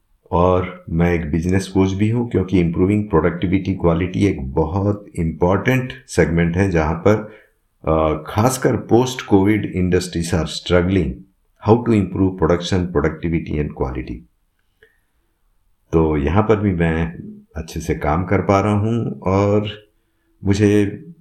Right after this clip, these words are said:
बहुत अच्छा लगता है कि मैं ऐसी कंपनियों के साथ जुड़ा हूँ, जैसे कि सन फार्मा, लुपिन, टाटा स्टील, जिंदल आयरन एंड स्टील,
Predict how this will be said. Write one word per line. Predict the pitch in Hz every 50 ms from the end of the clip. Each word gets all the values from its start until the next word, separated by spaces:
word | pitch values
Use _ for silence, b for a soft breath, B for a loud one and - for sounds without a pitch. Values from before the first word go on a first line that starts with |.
| -
बहुत | 101 98 95 107 110 107
अच्छा | 104 - - 113
लगता | 104 101 85 - - 101
है | 98
कि | 98 107
मैं | 98 101 95
ऐसी | 92 90 - - 104
कंपनियों | 104 - 82 73 - - 92 87 85
के | 90 85
साथ | - 90 82 82
जुड़ा | - 80 80 78 80
हूँ, | 85 82 85 85 85 85 - - -
जैसे | 73 78 76 73 - 90 82
कि | - 80 73 73 - - - b b b b b b b b b b _
सन | - - - 90 87 87 80
फार्मा, | - - 78 73 73 71 71 71 69 69 69 67 67
लुपिन, | 73 78 85 85 82 85 - 80 73 69 69 65 - - _ _ _ _ _ _ _ _ _ _ _ _ _ _ _ _ _ _ _ _ _ _ _ _ _ _ _ _ _ _ _ _ - -
टाटा | 82 80 78 78
स्टील, | - - - 78 73 71 71 69 69 - - _ -
जिंदल | 69 69 82 82 85 82 87 82 80
आयरन | 78 78 78 80 76 76
एंड | 76 73 71 69
स्टील, | - - - 76 73 71 69 69 76 -